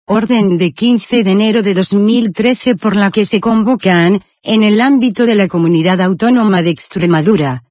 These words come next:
exámenes para la obtención del Certificado de Competencia Profesional, C C P, para el ejercicio de la profesión de transportista por carretera, a celebrar en el año dos mil trece. Transporte por carretera.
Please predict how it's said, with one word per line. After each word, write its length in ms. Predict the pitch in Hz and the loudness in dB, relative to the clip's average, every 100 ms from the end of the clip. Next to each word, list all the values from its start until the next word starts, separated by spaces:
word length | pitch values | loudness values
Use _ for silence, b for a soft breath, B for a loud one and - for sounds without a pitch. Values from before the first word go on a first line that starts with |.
| - | -10
exámenes 720 | 190 - 254 269 254 240 - | -8 -4 0 2 2 0 -2
para 240 | - 202 | -2 0
la 140 | 190 180 | 0 0
obtención 680 | 131 170 165 - 202 226 240 | -2 -2 -2 -2 -2 0 2
del 200 | 233 190 | 0 0
Certificado 800 | 202 170 190 185 160 240 247 233 | -2 -2 -4 -4 -2 0 0 0
de 120 | 226 | 0
Competencia 760 | 214 180 160 214 226 - 247 | 0 -2 0 0 0 0 -4
Profesional, 880 | 180 202 - 190 - 180 175 165 165 _ _ | -2 -4 -2 -4 -2 0 2 2 -2 _ _
C 340 | - 254 247 | -8 -2 -2
C 200 | - 220 | -2 -4
P, 360 | 190 202 247 269 _ _ | 0 0 0 -4 _ _
para 220 | 185 185 | -2 0
el 100 | 180 | 2
ejercicio 880 | 175 - 165 156 - 254 - - 240 | 0 -2 -4 -4 -2 -2 -2 0 0
de 120 | 214 | 2
la 100 | 202 | 0
profesión 680 | 190 233 220 226 - 262 262 | 0 -2 -2 -4 -2 0 2
de 120 | 226 | 0
transportista 1000 | 180 202 196 160 185 165 233 269 - 240 | 0 0 -2 -2 -4 -4 -2 -2 -2 -4
por 220 | 170 196 | -2 -4
carretera, 720 | 185 165 156 151 247 254 254 - B | -2 -4 -4 -2 0 2 0 -4 B
a 160 | 294 311 | -4 -2
celebrar 520 | 220 185 185 226 226 | 0 0 2 0 2
en 180 | 220 196 | 0 2
el 160 | 165 185 | 2 2
año 320 | 220 208 175 | 4 2 2
dos 200 | 165 160 | 0 0
mil 220 | 233 233 | 2 0
trece. 540 | 202 185 - 135 127 _ _ _ _ _ _ _ _ _ | 0 -2 -4 -8 -10 _ _ _ _ _ _ _ _ _
Transporte 720 | - 190 185 - 254 254 - 214 | -4 0 0 0 -2 -2 -2 -2
por 220 | 185 151 | -2 -2
carretera. 720 | 170 156 147 160 135 127 131 | -2 -2 -2 -2 -2 -4 -6